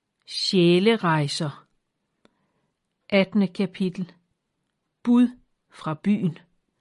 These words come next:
Nittende kapitel. Tågelandet. Tyvende kapitel. Regnbuebroen.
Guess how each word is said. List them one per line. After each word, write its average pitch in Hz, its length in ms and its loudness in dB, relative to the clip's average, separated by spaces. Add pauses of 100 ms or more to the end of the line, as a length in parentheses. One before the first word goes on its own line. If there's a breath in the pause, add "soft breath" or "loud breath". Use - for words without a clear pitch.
(840)
Nittende 196 480 2
kapitel. 185 640 -8 (840)
Tågelandet. 175 960 4 (1600)
Tyvende 220 520 4
kapitel. 220 600 -6 (540)
Regnbuebroen. 175 1200 -4